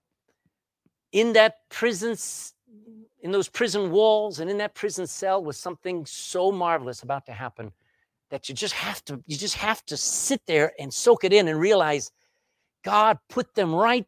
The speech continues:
there, and only there would they meet that Macedonian man. But I gotta leave it for next week. You can read it for yourself if you want, by the way. Keep reading there.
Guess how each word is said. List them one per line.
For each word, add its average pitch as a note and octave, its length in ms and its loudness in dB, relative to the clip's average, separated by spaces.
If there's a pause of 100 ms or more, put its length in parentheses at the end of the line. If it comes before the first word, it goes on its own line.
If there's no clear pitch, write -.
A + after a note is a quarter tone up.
there, D3+ 480 -4 (840)
and B2+ 120 -14
only D3 220 -6
there D3 260 2
would B2+ 100 -6
they B2+ 100 -6
meet C3 200 -10
that B2 120 -12
Macedonian A#2 640 -10
man. F#2+ 320 -14 (840)
But - 80 -2
I - 40 -2
gotta - 120 0
leave D#3 140 -4
it A#2+ 60 -10
for A#2+ 60 -8
next A2+ 240 -12
week. - 240 -18 (2000)
You D#3+ 100 -10
can C#3 60 -2
read C3+ 160 -2
it - 20 -20
for A#2 100 -14
yourself - 360 -10
if G2+ 60 -18
you A2+ 100 -8
want, F#2+ 140 -12
by F#2 120 -6
the F#2 80 -8
way. E2+ 180 -10 (440)
Keep A#2+ 180 -16
reading A#2+ 220 -6
there. G#2+ 240 -12